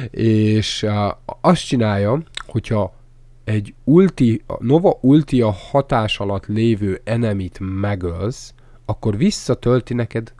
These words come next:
az egyes képességedet. A lényeg az, ultizgas, és ezzel a moddal, ezzel az Augment moddal, ami Molecular Fission névre hallgat, mindig vissza tudod tölteni az egyes képességedet, konkrétan mindig fent tudod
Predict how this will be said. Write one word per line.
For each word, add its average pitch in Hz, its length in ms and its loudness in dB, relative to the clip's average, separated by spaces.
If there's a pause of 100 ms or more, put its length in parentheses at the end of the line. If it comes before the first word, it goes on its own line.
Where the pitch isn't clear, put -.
az - 200 -6
egyes 90 400 -8
képességedet. 87 960 -10 (840)
A 160 100 2
lényeg 175 360 6
az, 127 200 2 (120)
ultizgas, 117 760 4
és 104 460 -2
ezzel 135 380 4
a 113 60 4
moddal, 104 640 2
ezzel 101 340 -4
az 98 120 -4
Augment 120 480 2
moddal, 101 400 -4
ami 95 180 -6
Molecular 98 600 -2
Fission - 360 -4
névre 98 260 -2
hallgat, 98 480 -4 (220)
mindig 127 480 0
vissza 101 300 -6
tudod 98 300 -8
tölteni 90 500 -6
az - 180 -8
egyes 95 340 -8
képességedet, 98 760 -6
konkrétan 110 580 -4
mindig 131 520 -2
fent 127 320 -2
tudod 113 280 -4